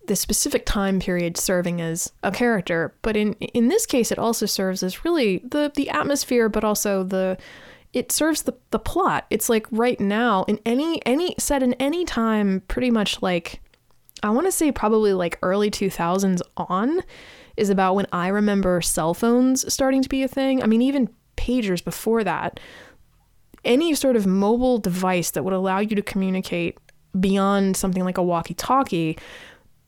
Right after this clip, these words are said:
you don't have this episode. And this one specifically, y-, th-, these characters are all spread out all over the place. If all these kids had phones, or like I said, beepers or pagers, you know, which you could have done earlier in the decade,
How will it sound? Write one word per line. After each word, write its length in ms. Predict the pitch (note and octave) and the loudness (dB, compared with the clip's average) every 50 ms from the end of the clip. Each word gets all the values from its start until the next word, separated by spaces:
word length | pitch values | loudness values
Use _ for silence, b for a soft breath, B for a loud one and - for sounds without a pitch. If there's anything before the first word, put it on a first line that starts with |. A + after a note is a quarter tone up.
| _ _ _ - - | _ _ _ -10 -2
you 140 | - C#4 F4 | 0 2 2
don't 180 | G#4 G4 - - | 4 2 2 0
have 280 | - D4 F4+ D#4 G3+ | 0 2 2 2 2
this 180 | F#3+ F3+ - A3 | 2 0 0 0
episode. 520 | A#3+ B3 G#3+ F#3+ - - - - - - - _ _ _ _ _ _ _ _ | 0 0 -2 -4 -4 -4 -6 -6 -8 -10 -12 _ _ _ _ _ _ _ _
And 160 | - B3 B3+ E4 | 2 2 4 4
this 160 | F#4 - - | 2 2 0
one 140 | E4+ D4+ C4+ | 0 0 0
specifically, 720 | - - A#3+ - - C#4 B3 G3 - - E3 C#3+ A#2 - B B B B B B | 0 0 0 0 0 0 0 -2 -2 -2 -4 -4 -4 -6 B B B B B B
y-, 160 | B A3+ G#3+ - - - - - | B -6 -6 -6 -8 -14 -14 -10
th-, 180 | - C3 D#3 E3 | -8 -6 -4 -2
these 180 | C4 C4 C4+ | -2 -2 -2
characters 400 | - - D#4 F#4 G4 - D4 A#3+ | 0 0 0 0 2 2 0 2
are 60 | A3+ | 2
all 140 | - A#3 A3+ | 2 2 2
spread 260 | A3 - - G3+ F#3+ | 0 -2 -2 -2 0
out 160 | F#3+ G3 F#3+ F3+ | 0 0 0 0
all 120 | E3+ F#3 | 0 0
over 140 | A3 A3 F#3+ | 2 2 2
the 60 | F3+ | 2
place. 320 | - F#3+ F3+ - E3 - - | 0 0 -2 -2 -4 -6 -8
If 80 | - - | -6 -4
all 180 | - A#3+ C#4+ F#4 | 0 0 2 4
these 180 | G4 D#4 - | 4 4 4
kids 220 | - C4 A3+ G3+ - | 4 2 0 2 0
had 160 | G3+ F3 E3+ | -2 -4 -4
phones, 640 | - - - E4 D#4 G#3 E3 D#3 E3 F3 F#3+ - - _ _ - | -4 -2 0 0 2 2 0 0 -2 -2 -4 -4 -8 _ _ 0
or 160 | A3 A3 A3 | 2 2 2
like 160 | A3 A3 G#3+ | 2 2 2
I 40 | A3 | 0
said, 280 | G#3 - F3+ E3 - - | 0 0 -2 -4 -4 -2
beepers 340 | A3+ A3 G#3+ G3 F3 E3 - | -4 -2 0 0 -2 -2 -2
or 80 | E3 | -2
pagers, 680 | - - - B3+ B3 G#3 E3+ B2 B2 C#3+ E3 - - - _ _ _ _ _ _ _ _ | 0 0 2 2 2 0 0 -2 -2 -2 -4 -4 -6 -8 _ _ _ _ _ _ _ _
you 80 | - G#3+ | -2 0
know, 260 | F3+ D#3+ D3+ D3+ F3 - | 0 0 -2 -4 -4 -4
which 220 | - F#3 - - - - - - | -4 -4 -4 -6 -10 -12 -6 -4
you 80 | G#3+ G3+ | -4 -2
could 160 | - - G3+ | 0 0 0
have 120 | F#3+ - | 0 0
done 320 | - A3 G3 F#3 F3 C#3 - - | 0 0 2 2 0 -2 -2 -2
earlier 560 | G3 G3 G3 G3 G3+ G3+ G3 F#3 F3 E3+ D#3 - | 0 0 2 2 2 2 2 2 2 0 -2 -2
in 240 | - F#3+ F#3+ F3+ | -2 -2 -2 -2
the 80 | F3+ F3 | -2 -4
decade, 640 | - - G3 G3 F#3+ - - C#3+ - - - F3+ | -4 -4 -4 -4 -4 -4 -4 -4 -4 -4 -6 -8